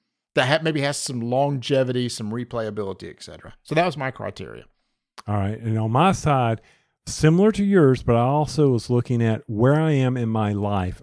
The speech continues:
Speaker 2: the stages of my life, you know, where m-,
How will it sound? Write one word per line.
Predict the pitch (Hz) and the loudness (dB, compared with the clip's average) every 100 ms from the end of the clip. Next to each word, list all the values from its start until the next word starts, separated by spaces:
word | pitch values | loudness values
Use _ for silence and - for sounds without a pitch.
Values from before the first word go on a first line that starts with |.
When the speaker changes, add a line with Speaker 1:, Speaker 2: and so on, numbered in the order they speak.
| _ | _
Speaker 2:
the | 104 101 | -8 -6
stages | - - 117 113 117 107 | -6 0 2 2 0 -4
of | 92 | -4
my | 101 95 | -4 -2
life, | 98 92 78 - | 0 -2 -2 -6
you | |
know, | 87 85 - _ _ _ _ | -6 -6 -10 _ _ _ _
where | - 107 101 | -4 -2 -2
m-, | 113 110 123 | -6 -10 -12